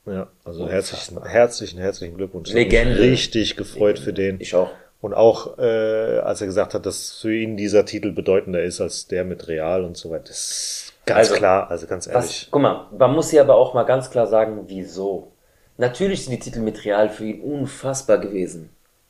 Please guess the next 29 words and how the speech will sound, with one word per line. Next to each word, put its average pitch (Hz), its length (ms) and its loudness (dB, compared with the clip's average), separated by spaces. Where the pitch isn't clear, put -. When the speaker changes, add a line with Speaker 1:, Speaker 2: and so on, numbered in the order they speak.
Speaker 2:
Und 95 160 -10
er - 280 -6
wird 127 160 -2
sie 143 140 4
auch, 113 240 2
es 110 100 -10
ist 131 140 -2
auch 143 100 2
nicht 135 220 -4
minderwertig, 135 600 4
glaub 90 220 0
ich, 92 120 -10
Speaker 1:
Ja. 95 80 -8
Speaker 2:
gemeint. 87 320 -6
Aber 123 160 6
der 117 120 6
Titel 175 280 -6
war 135 100 10
für 131 140 -4
ihn 139 240 -6
vielleicht 135 260 2
der 120 140 -2
wichtigste 143 320 -8
seiner 127 200 2
Karriere, 127 460 2
weil 98 260 4
wir 127 140 4
reden 170 220 2
davon, 139 400 2